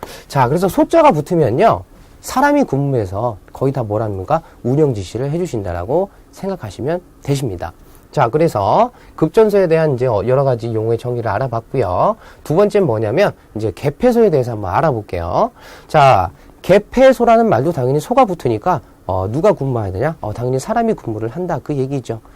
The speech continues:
자, 그러면 개로, 폐로. 아, 당연히 여기서 개폐소는요, 요런 의미 파악을 하실 수 있다. 그 얘기예요. 여기에 당연히 뭐가 있으셔야 된다? 아, 차단기와, 어, 달로기 같은 기계 기구를 넣어서, 예, 우리 송전선로를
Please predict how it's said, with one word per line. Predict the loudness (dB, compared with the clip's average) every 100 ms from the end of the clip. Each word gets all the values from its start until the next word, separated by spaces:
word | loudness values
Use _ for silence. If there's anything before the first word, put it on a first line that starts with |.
| -14
자, | -2
그러면 | 2 4 2 -2 -14 2
개로, | 6 6 6 0 -14 -18
폐로. | -2 2 4 2 -6 _
아, | -4 -2 -4
당연히 | -4 0 2 0 -2 -8 -2
여기서 | 0 0 -2
개폐소는요, | -2 0 0 0 0 0 2 0 -2 -16 -2
요런 | 2 6 6 6
의미 | 4 0
파악을 | -2 -2 -2
하실 | -4 -6
수 | -6 -6
있다. | -6 -8
그 | -4
얘기예요. | -4 -4 -4 -2 -2 -4 -12 -6
여기에 | -2 -2
당연히 | -2 -2 -2
뭐가 | -2 -2 0
있으셔야 | -2 -2 -4 -6
된다? | -6 -4 -4 -4 -10
아, | -6 -6
차단기와, | -6 0 2 4 0 2 2 0 -8 -6
어, | -6 -6
달로기 | -8 -4 0 0 0
같은 | -2 -2 -2 -2 -4 -20 -18
기계 | -8 0 0
기구를 | 0 -4 -2 -2
넣어서, | -4 0 0 0 -6 -20 -8
예, | -6
우리 | -4 -2 -2
송전선로를 | -2 -4 0 2 0 0 -2 0 0 -2